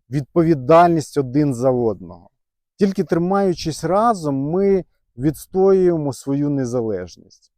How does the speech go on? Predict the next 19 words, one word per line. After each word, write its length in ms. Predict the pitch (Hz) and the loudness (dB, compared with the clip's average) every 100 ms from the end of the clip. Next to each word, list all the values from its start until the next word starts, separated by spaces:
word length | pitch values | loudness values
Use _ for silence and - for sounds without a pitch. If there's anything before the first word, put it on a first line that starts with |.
| _ | _
Я 240 | 120 208 | 0 2
вважаю, 440 | 226 202 170 196 180 | 4 2 2 2 0
що 180 | - 151 | -4 -12
саме 500 | - 185 175 160 135 - | -6 -4 -2 -6 -8 -16
це 220 | - 190 | 2 4
визначає 680 | 175 151 123 135 - 143 135 | 4 2 0 -6 0 2 2
українців, 840 | 120 117 127 135 160 156 - 135 113 _ | 0 -4 -4 -2 -2 -4 -4 -6 -6 _
згуртовує 800 | 113 117 147 151 175 170 147 135 117 | -8 -2 0 4 4 4 4 2 0
та 160 | 143 135 | 0 0
підносить 760 | - 135 120 151 143 - 120 | -2 -6 -2 -2 -4 -8 -10
духовно. 640 | 113 - - 117 95 98 92 | -12 -12 -6 -6 -6 -12 -6
Отже, 280 | 135 117 131 | -6 -2 -2
наше 520 | 143 156 147 - 139 - _ _ | 0 0 -2 -4 -4 -6 _ _
сокровенне 560 | - 139 156 160 151 | -8 0 2 2 0
бажання 680 | 127 135 135 131 156 165 143 | 0 -2 -2 0 0 0 -4
перемогти 800 | - 139 139 135 - 156 165 170 - | -2 0 0 -2 -4 -2 0 -2 -4
неодмінно 560 | 123 117 120 139 127 | -4 -4 -2 -2 -2
здійсниться. 680 | 107 104 101 - - - _ _ _ _ _ _ 110 | -6 -8 -10 -12 -20 -20 _ _ _ _ _ _ -2
Безперечно, 920 | 143 - - 151 185 - - 165 | -2 -2 0 2 2 -2 -10 -10